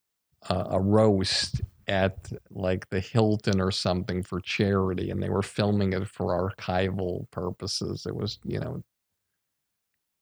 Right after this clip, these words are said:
and it was Peter Berg, I think, was the person being roasted. And I asked him if he would do me a favor, relationships, relationships,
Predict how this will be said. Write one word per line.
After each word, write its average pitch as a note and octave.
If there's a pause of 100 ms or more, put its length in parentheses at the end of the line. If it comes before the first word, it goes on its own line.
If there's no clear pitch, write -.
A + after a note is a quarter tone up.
(100)
and G#2+
it G#2+
was G#2
Peter A2
Berg, G2
I F#2
think, F#2
was F#2
the F2+
person F2+
being F2+
roasted. F#2 (840)
And G2
I F#2+
asked G#2+
him F#2+
if F#2
he G2
would G2
do G2+
me G2
a G2
favor, F#2 (240)
relationships, F#2 (1000)
relationships, -